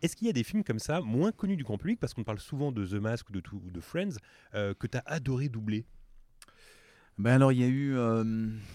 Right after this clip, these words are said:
Speaker 2: oui, il y a quelques films, euh, bah, notamment des films un peu, qui sont passés un petit peu inaperçus de Jim Carrey, comme The Majestic,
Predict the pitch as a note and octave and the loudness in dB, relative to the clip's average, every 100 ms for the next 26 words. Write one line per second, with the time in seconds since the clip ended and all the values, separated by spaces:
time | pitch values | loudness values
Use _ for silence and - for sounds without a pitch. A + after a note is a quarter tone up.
0 | - - - - - - - C3+ F#3+ D#3+ | -16 -18 -20 -20 -20 -12 2 6 8 6
1 | B2+ A2 A2+ C3+ C#3+ B2+ G#2+ G#2+ G#2 G2+ | 2 2 0 0 2 4 4 4 4 2
2 | F#2+ B2 B2+ B2+ D3+ D#3 A#2+ - C#3 A2+ | 2 2 2 2 2 2 2 2 4 4
3 | - A#2+ A#2+ - A2+ B2 C#3 A#2+ C3+ C#3 | 4 0 0 -2 -4 0 0 -2 0 2
4 | C3 C3 - B2+ A2+ A2+ A2+ A2+ A#2 A2+ | 2 0 -4 -4 -2 0 2 2 0 -4
5 | - - - A2 G#2+ G#2+ G#2+ A#2 - A2+ | -16 -20 -10 -6 -2 0 0 -2 -2 -4
6 | - - | -4 -14